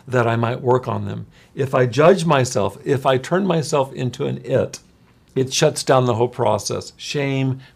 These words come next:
paralyzes me, and we want to be free of shame.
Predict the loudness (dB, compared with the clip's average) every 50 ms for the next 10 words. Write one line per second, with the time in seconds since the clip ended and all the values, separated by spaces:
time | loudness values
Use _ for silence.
0 | _ _ -4 -2 0 0 0 0 -2 -6 -8 -12 -12 -14 -14 -12 -10 -10 -8 -6
1 | -6 -4 -2 -2 -4 -4 -6 -6 -4 -4 -4 -6 -4 -2 0 2 2 0 -2 -2
2 | -4 -4 -4 -4 -6 -10 -14